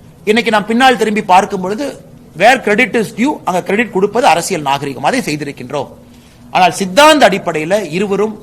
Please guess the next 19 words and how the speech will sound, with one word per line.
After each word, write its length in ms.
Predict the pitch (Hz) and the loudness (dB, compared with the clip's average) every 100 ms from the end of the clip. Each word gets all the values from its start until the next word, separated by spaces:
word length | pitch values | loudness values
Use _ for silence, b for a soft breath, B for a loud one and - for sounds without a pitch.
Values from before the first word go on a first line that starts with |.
| - - | -20 -6
எதிரும் 360 | 160 240 254 175 | -2 0 0 -2
புதிருமாக 460 | 160 151 143 131 151 156 - - | -4 -4 -4 -2 -2 -2 -6 -14
நேர் 340 | 123 185 269 262 | -4 0 2 0
துருவத்துல 500 | 165 151 139 143 - | -4 -6 -8 -8 -6
பயணித்துக் 400 | 147 160 165 156 | -4 -6 -8 -12
கொண்டிருக்கின்றோம், 540 | 139 127 120 135 240 | -10 -10 -12 -8 -4
அதுல 160 | 233 151 | -4 -4
எந்த 140 | 160 180 | -6 -4
மாற்று 320 | 143 143 139 | -4 -4 -8
கருத்தும் 340 | 117 120 208 | -14 -10 -8
இல்லை. 160 | 139 139 - - B B B B B - | -6 -8 -10 -20 B B B B B -2
அதுல 280 | 175 247 320 311 - - - | 2 4 6 4 2 -8 -4
எடப்பாடி 400 | 202 240 247 233 | 0 4 6 4
பழனிசாமி 540 | 202 196 185 180 170 | 2 -2 -2 -2 0
அவர்கள் 320 | 156 147 202 170 | -4 -4 -6 -4
பயன்படுத்தக்கூடிய 680 | 165 170 156 143 131 214 277 | -2 -4 -8 -12 -10 -8 -2
வார்த்தை 380 | 135 139 - 123 | 0 0 -4 -6
ரகசிய 460 | 143 170 - 175 135 | -4 -4 -6 -6 -8
உறவு, 360 | 123 131 123 | -8 -10 -10